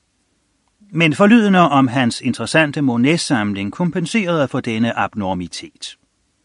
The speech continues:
Og herregud, disse fremmede, som altid påstod, at de var flygtet fra kulden et eller andet sted hen, gjorde jo ikke andet end at anbringe deres formuer hen langs kysten,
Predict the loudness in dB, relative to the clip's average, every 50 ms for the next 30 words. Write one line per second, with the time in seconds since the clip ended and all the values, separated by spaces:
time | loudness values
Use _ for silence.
0 | _ _ _ _ _ _ -20 -20 -12 -4 -2 2 4 4 4 4 4 4 2 2
1 | 0 -2 0 0 0 0 -2 0 2 2 4 4 4 2 0 0 0 2 2 2
2 | 2 0 -4 -4 2 2 2 2 2 0 0 0 0 0 -2 -4 -6 -6 -8 -6
3 | 0 0 0 0 0 -2 -4 -4 -4 -2 -2 -2 -2 -2 -4 -4 0 2 2 4
4 | 4 6 6 4 4 2 -6 -6 -6 -4 -2 0 0 0 0 -2 -2 -4 -6 -4
5 | -4 -4 -2 0 0 0 -2 _ -14 -20 -20 -20 _ 0 2 4 6 6 4 4
6 | 2 2 2 2 2 2 2 2 4 4 4 4 2 0 -2 -2 -2 -2 0 0
7 | 0 0 0 -2 -4 -4 -2 -4 -4 -4 -6 -6 -6 -8 -6 -4 -2 0 0 0
8 | 0 0 0 0 0 0 0 -2 -2 0 -2 -2 -2 -4 -4 -4 -4 -4 -4 -4
9 | -6 -4 -4 -4